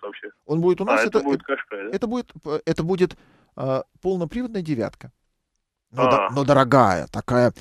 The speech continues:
Speaker 2: знаете
Speaker 1: Ну
Speaker 2: ли,
Speaker 1: да, да.
Speaker 2: девятка.
Speaker 1: <laughs>
Speaker 2: Я тут себе такую девятину оторвал.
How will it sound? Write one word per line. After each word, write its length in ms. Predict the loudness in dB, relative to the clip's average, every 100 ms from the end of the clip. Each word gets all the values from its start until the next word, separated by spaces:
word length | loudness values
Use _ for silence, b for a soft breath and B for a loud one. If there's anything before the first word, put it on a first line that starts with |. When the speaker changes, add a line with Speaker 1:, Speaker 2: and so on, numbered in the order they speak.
| B B -8
Speaker 2:
знаете 280 | -2 2 2
Speaker 1:
Ну 60 |
Speaker 2:
ли, 40 | 2
Speaker 1:
да, 220 | 0 -2
да. 120 | -6
Speaker 2:
девятка. 1160 | -8 -8 -8 -4 2 4 6 4 2 -6 -10 -8
Speaker 1:
<laughs> 920 | -6 -6 -4 -6 -8 -8 -8 -4 4
Speaker 2:
Я 120 | 4
тут 180 | 4 -2
себе 360 | -2 0 4 4
такую 480 | 4 0 2 2 2
девятину 840 | 2 0 2 -2 -4 -4 0 4
оторвал. 720 | 4 4 4 4 4 6 6